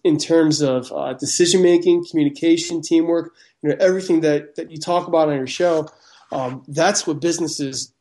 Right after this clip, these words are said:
you know, s-, succeed upon. It, it's not just the semantics of carrying a gun or, or security. Th-, th-, those are inconsequential. The means by which they get there,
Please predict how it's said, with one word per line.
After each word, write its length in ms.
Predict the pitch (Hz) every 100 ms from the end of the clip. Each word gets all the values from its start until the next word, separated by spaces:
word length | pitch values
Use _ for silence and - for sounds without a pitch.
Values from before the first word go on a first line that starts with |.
| _
you 180 | 247 175
know, 80 | 147
s-, 200 | - - -
succeed 460 | 156 151 - 202
upon. 320 | - 127 117 - _
It, 140 | - 151
it's 220 | 175 151
not 240 | - 165 170
just 440 | - 139 - - _ _ _ _
the 160 | - 143
semantics 560 | - 170 196 190 156
of 100 | 151
carrying 340 | - 180 175 156
a 80 | 143
gun 240 | 151 165
or, 160 | 147 143
or 60 |
security. 680 | 147 143 - 170 190 147 143 _ _ _ - - 180
Th-, 200 | 156 156
th-, 200 | 156 160 151
those 240 | 196 180
are 180 | 139 135
inconsequential. 800 | 175 - 160 - - 165 180 123
The 140 | 127
means 260 | 139 175 175
by 140 | 151
which 240 | 151 160 -
they 80 |
get 260 | 131 170 -
there, 300 | 135 123 -